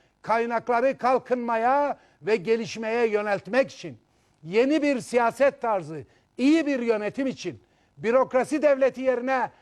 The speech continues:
hak devleti için Hak Parti. Gelin el ele verelim, siyaset, yeni bir siyaset tarzı ile kendimizi değiş-, kaderimizi değiştirelim. Gövdesi büyük,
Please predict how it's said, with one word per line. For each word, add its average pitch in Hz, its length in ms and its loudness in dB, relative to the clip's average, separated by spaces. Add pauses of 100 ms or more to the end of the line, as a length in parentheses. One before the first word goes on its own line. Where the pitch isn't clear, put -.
(180)
hak 277 400 -2
devleti 233 460 0
için 226 400 -12 (200)
Hak - 380 -2
Parti. 139 260 -6 (320)
Gelin 226 480 0 (400)
el 302 300 2
ele 240 340 -2
verelim, 226 520 0 (480)
siyaset, 233 580 0 (180)
yeni 214 260 0
bir 214 120 -4
siyaset 214 560 -2
tarzı 190 320 -6
ile 190 320 -4 (280)
kendimizi 185 580 -2
değiş-, 160 260 -6 (100)
kaderimizi 175 560 -2
değiştirelim. 156 640 -6 (340)
Gövdesi 226 560 2
büyük, 254 340 0